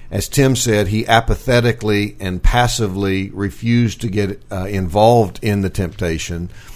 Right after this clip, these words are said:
And so the argument is she will be saved from this usurping the role and the headship and the leadership of her husband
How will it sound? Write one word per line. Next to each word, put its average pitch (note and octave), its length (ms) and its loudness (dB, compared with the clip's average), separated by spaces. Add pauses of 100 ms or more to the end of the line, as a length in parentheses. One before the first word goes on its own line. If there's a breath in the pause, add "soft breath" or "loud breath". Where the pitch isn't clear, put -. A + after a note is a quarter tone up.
(220 loud breath)
And G#2+ 120 -2
so A#2 120 0
the G#2+ 160 2
argument B2+ 440 4
is G#2 220 2
she - 220 -2
will A#2+ 180 2
be G2 180 -2
saved A2+ 880 2 (240 soft breath)
from A#2 880 4 (460 loud breath)
this G#2+ 520 4
usurping C3 800 2
the G#2+ 100 4
role A#2+ 760 6
and G#2+ 180 0
the F#2+ 60 -2
headship A2 560 0
and G2+ 100 -4
the G2+ 60 -2
leadership A2 520 -2
of F#2 120 -4
her F2 140 -4
husband G2 600 -2